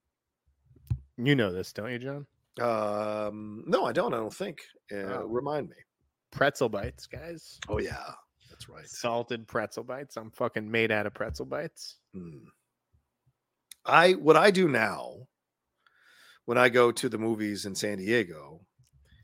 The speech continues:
Speaker 2: is if there's a Wetzel Pretzels in the area by the movie theater, I get the pretzel bites with the cheddar cheese. I bring a small black bag and put it in there so nobody can ask questions about me bringing a black bag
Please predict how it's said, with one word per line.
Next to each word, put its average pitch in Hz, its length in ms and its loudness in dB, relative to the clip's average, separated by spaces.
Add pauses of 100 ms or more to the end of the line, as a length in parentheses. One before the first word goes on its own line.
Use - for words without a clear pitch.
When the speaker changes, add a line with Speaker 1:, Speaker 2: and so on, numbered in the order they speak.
(220)
Speaker 2:
is 113 500 2
if 131 160 -4
there's 156 220 6
a 160 80 8
Wetzel 160 380 2
Pretzels 107 920 -2 (240)
in 147 440 2 (280)
the 117 260 -4
area 160 500 6
by 135 420 6
the 151 100 0
movie 143 320 -2
theater, 85 460 -10 (460)
I 131 160 6
get 156 320 4
the 160 60 -2
pretzel 151 340 -2
bites 127 320 0
with 120 100 -10
the 196 80 -10
cheddar 151 340 -2
cheese. 98 540 -10 (540)
I 123 120 4
bring 135 260 2
a 120 40 -2
small 147 380 2
black 151 320 4
bag 120 320 4
and 101 100 -10
put 160 180 -4
it 147 80 -4
in 127 140 -2
there 113 180 -2
so - 140 -6
nobody 123 320 -2
can 127 120 -8
ask 113 220 -4
questions 117 400 -6
about 113 220 -4
me 107 120 -10
bringing 113 420 -4
a 101 40 -10
black 110 320 -4
bag 104 240 -4